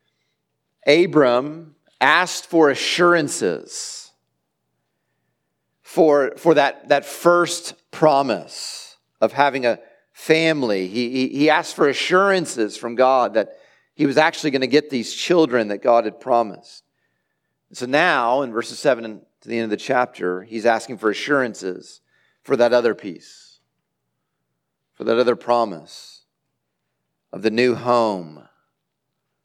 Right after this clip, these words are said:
that the Lord is gonna give him. See that in verse seven. The Lord mentions this land that he promised to give to Abram. And, and then in verse eight, he asks this question,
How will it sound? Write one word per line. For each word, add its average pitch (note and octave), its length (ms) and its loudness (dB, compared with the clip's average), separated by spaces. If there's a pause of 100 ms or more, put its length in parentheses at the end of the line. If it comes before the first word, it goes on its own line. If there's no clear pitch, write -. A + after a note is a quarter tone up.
(160)
that - 100 -20
the - 80 -12
Lord G#2+ 240 2
is - 80 -12
gonna F#2+ 160 -8
give F2+ 180 -2
him. C2+ 100 -20 (1120)
See C#3+ 200 0
that A2+ 220 2
in G#2+ 120 -10
verse A2 340 -2 (300)
seven. G2 640 -2 (140)
The A2+ 60 -12
Lord G#2 220 2
mentions A#2 640 -4
this G2+ 220 -6
land A2+ 800 -2 (380)
that - 100 -10
he G#2+ 80 0
promised C3+ 640 0
to A#2+ 80 -4
give A#2 340 0
to A2+ 420 0 (440)
Abram. G#2+ 600 0
And, G2 200 -18 (640)
and A#2 140 -8
then C3 100 0
in C3 80 -4
verse A#2 320 -2
eight, C#3+ 280 2
he B2+ 280 -2
asks C#3 480 0
this B2+ 240 -10
question, A#2 800 -6